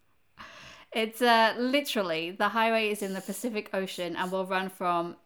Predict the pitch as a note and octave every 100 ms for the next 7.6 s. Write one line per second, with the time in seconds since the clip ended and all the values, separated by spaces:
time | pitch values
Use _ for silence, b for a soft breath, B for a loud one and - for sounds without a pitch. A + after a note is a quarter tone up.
0 | - F3+ G3 G3+ G#3 A3+ B3 G#3 G3 -
1 | - - G3 - B3 - G3 F3 D#3+ D#3+
2 | E3 b b b b - F3+ F3+ F3+ E3+
3 | G#3+ A3 - A#3+ A3+ - _ G3 E3 -
4 | - G3+ G3+ - G3+ - - - C#4 C4+
5 | C4 - - A3 G#3+ G#3+ G#3 - F#3 F3+
6 | F#3+ F#3+ F3+ - E3 - D#3+ - - -
7 | F#3 - - A#3 F#3